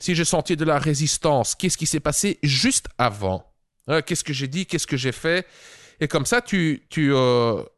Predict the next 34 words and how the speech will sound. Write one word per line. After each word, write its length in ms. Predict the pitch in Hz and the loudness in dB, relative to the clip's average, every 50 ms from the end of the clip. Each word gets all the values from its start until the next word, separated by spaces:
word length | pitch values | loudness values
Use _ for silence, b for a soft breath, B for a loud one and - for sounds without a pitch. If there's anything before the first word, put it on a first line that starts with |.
| - - | -14 -8
tu 140 | - 127 | -4 -4
essayes 320 | 113 113 - - 151 208 208 | -2 -2 0 0 0 0 0
de, 180 | 143 131 123 | 0 0 0
de, 460 | 113 95 101 107 104 101 101 95 90 - b b b b b b b b - | 0 0 0 0 0 0 0 -2 -4 -6 b b b b b b b b -6
oui, 180 | 117 165 208 - | -4 -4 -4 -4
de, 120 | - 110 - | -8 -12 -10
de 100 | - 123 | -8 -8
parcourir 760 | 117 - - 135 120 - - - 139 - 113 117 175 - - | -6 -2 -4 -4 -4 -4 -6 -6 -4 -2 0 0 -2 -2 0
ton 140 | - 196 156 | 0 2 2
rendez-vous, 720 | 143 131 127 120 113 113 101 90 107 147 208 240 196 190 - _ _ _ _ _ _ _ _ _ - | 4 4 2 2 2 0 -2 -2 -2 -2 -2 -2 -4 -8 -12 _ _ _ _ _ _ _ _ _ -12
de, 540 | - 123 123 123 117 117 113 110 107 104 - - _ _ _ _ _ _ _ _ _ _ _ _ _ - - - - 135 | -8 -4 0 0 2 2 2 2 0 0 -2 -6 _ _ _ _ _ _ _ _ _ _ _ _ _ -14 -8 -4 -4 -2
tu 80 | 131 135 | -2 0
commences 360 | - - 135 147 151 143 - | 0 2 2 2 2 2 2
par 180 | - 160 135 131 | 2 2 4 4
le 100 | 131 127 | 4 4
moment 240 | 131 127 127 127 120 | 4 4 2 2 2
charnière 440 | - - 143 104 110 120 156 185 170 | 2 0 0 0 0 0 2 2 0
et 60 | 135 | 0
puis 140 | - 175 160 | -2 -4 -4
tu 120 | - 143 | -4 -6
fais, 160 | - - - | -10 -12 -12
tu, 200 | - - 135 - _ _ - | -8 -8 -8 -8 _ _ -14
tu, 80 | - 135 - - - 123 | -14 -14 -14 -10 -4 -2
euh, 200 | 120 117 110 104 B B B B B B B | 0 0 0 0 B B B B B B B
tu 100 | - - | -2 0
recules 340 | 143 143 - - 214 202 180 | 0 0 2 2 4 4 4
en 120 | 156 143 | 4 4
arrière, 500 | 139 135 123 135 156 170 156 127 101 - b b b b b b b b - - | 2 2 2 2 2 2 2 2 0 -2 b b b b b b b b -8 -2
euh, 320 | 131 127 123 117 113 107 113 | 0 2 4 4 2 2 0
pour, 240 | 110 - 139 123 - | -2 -4 -6 -6 -6
pour 160 | - 120 113 | -6 -8 -6
voir, 540 | 110 113 113 113 113 139 170 175 - - - | -4 -2 0 0 2 2 0 0 -2 -6 -8
pour, 200 | - 92 95 - | -8 -8 -8 -8
pour, 220 | - 135 107 - | -8 -8 -8 -8